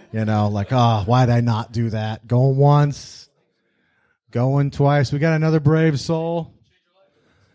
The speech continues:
All right, we're done. I guess you're gonna have to live with that. I don't know how. But do you have an idea who to talk to now? So for everybody who did give up, thank you. I know it's scary. I wanna challenge you again before I go on to the next part, my favorite part, the deal part.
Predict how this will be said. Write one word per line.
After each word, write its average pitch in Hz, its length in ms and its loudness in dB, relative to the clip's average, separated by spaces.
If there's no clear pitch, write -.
All 110 160 -2
right, 175 240 2
we're 160 120 -4
done. 185 440 2
I 131 80 -10
guess 135 160 -2
you're 143 80 -4
gonna 156 120 2
have 151 100 0
to 143 60 -4
live 160 180 0
with 151 100 4
that. 135 340 -2
I 120 60 -16
don't 131 120 -6
know 147 140 2
how. 143 300 2
But 175 200 2
do 147 60 -6
you 165 60 2
have 175 80 0
an 175 80 -2
idea 170 240 0
who 160 120 2
to 156 60 -2
talk 156 260 -2
to 175 100 -10
now? 160 280 -6
So 165 200 -2
for 151 100 -2
everybody 185 340 2
who 170 40 2
did 170 180 0
give 165 160 0
up, 160 380 -2
thank 165 320 -2
you. 175 340 0
I 139 100 -6
know 151 180 0
it's 151 120 -2
scary. 156 520 -4
I 139 140 -10
wanna 151 180 -4
challenge 165 400 2
you 151 140 6
again 156 280 0
before 143 240 -2
I 143 60 2
go 143 100 0
on 143 160 2
to 131 60 -4
the 135 100 0
next 139 280 -2
part, 147 280 -2
my 117 120 -2
favorite 147 400 0
part, 139 300 -2
the 127 100 -6
deal 160 320 4
part. 127 400 -6